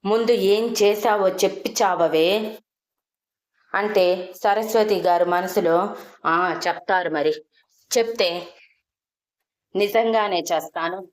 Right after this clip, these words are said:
అసలే ఈ మధ్య మీకు గొంతు లేస్తుంది, చేతులు లేస్తున్నాయి. ఇప్పుడు అనవసరంగా ఉన్న దెబ్బని ఎక్స్ట్రా చేసుకోలేను కదా అని అనుకొని, "ఏం చేస్తే నీకెందుకు బావా? నువ్వైతే నోరు మూసుకొని ఉండు.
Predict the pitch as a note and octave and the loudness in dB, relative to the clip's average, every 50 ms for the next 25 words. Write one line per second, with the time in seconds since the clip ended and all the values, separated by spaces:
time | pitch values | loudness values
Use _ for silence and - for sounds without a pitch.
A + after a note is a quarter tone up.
0 | _ _ _ _ _ - G3 G3+ - B3+ A3+ A3 G#3+ F#3+ F#3 F#3 F3+ F3 F3 F3 | _ _ _ _ _ -4 -2 -2 0 0 0 0 0 0 0 0 0 0 -2 0
1 | E3+ G#3+ G#3 G3 F3+ F3 F3 F3+ F3 E3 F#3 F#3 F#3+ F#3 - G#3+ G3 F#3 F3 E3 | 0 0 0 0 -2 -2 -2 -4 -2 0 0 -2 0 0 0 2 2 2 2 2
2 | E3+ - - E3+ F3 E3+ G3 G3+ G3 G3+ - - _ _ _ _ _ - A#3 A#3 | 0 -2 -4 -2 0 0 -2 -2 -2 -6 -18 -20 _ _ _ _ _ -2 0 2
3 | A#3+ A#3+ A#3 A#3+ G#3+ G3+ G3 F#3 F3 E3+ E3 E3+ - F3+ E3+ E3+ E3+ E3 E3+ F3 | 2 2 2 2 2 2 2 2 2 2 0 -2 -2 -4 -4 -2 -2 -2 0 0
4 | F#3 G#3+ G#3+ G#3+ - - - - _ _ - G3 G#3+ G3+ G#3+ A3 G#3+ G3 F#3 F#3 | 0 -2 -2 -4 -8 -12 -18 -20 _ _ -4 -4 -2 -2 0 0 0 0 0 0
5 | G3 G#3 A3 A#3 A#3 A3+ G#3+ G#3 G#3 G3 F#3 F3+ F3 F3+ F#3+ G3+ G3+ G3+ G#3 F#3 | 2 2 0 0 0 0 0 0 2 2 2 2 2 0 0 0 0 0 0 0
6 | F3 F3 F3+ F3 F3 E3+ F3+ G3 G3 - - G#3+ G3+ F#3+ G3+ G3+ F#3 F#3 F#3 - | 0 0 0 0 0 0 0 -2 -2 -2 -2 -2 -2 0 2 2 2 2 0 -2
7 | - G#3+ G3+ G#3 G3+ G3+ G3+ G3 G3 G#3 F#3+ G3 G3 G3+ G3 - - - - - | 0 0 2 2 2 0 0 0 0 0 0 0 -2 -4 -6 -10 -16 -20 -20 -20
8 | _ _ _ - G3+ A3 G#3+ G#3 G3 F#3+ G3+ G3+ G#3 G3 F3+ F3+ F3+ F#3 F#3 - | _ _ _ -6 -4 -2 -2 -2 0 -2 -2 0 0 0 0 0 -2 -4 -6 -8
9 | - - _ _ - F#3 G#3 A3+ A#3 A#3 A#3 A#3 A#3+ A3+ A3 A3 - A#3 A3 G#3+ | -14 -20 _ _ -4 0 0 0 0 0 0 2 2 0 0 0 0 0 0 0
10 | G3 F3+ F#3 F3+ G#3 G#3 G#3 G#3+ G#3+ G#3 G3+ F3+ E3+ D3+ D3 D#3 D#3 F3 G3 G3+ | 0 -2 -2 -2 -2 0 0 0 0 0 0 0 0 0 0 0 0 0 -2 -4
11 | - - - _ _ _ _ F#3+ G#3 A3+ A3+ A3+ A#3+ A#3+ B3+ B3 C#4 C4 A#3+ A3+ | -8 -14 -20 _ _ _ _ -2 0 0 2 2 2 2 2 0 0 0 2 2
12 | G3+ G#3+ A3+ A3 G#3+ G#3 G#3 G3+ G3+ - - F3+ F3 E3+ D#3+ D#3+ D#3 D#3 E3+ | 2 2 2 2 2 0 0 0 -2 -2 -2 0 0 2 2 2 2 2 2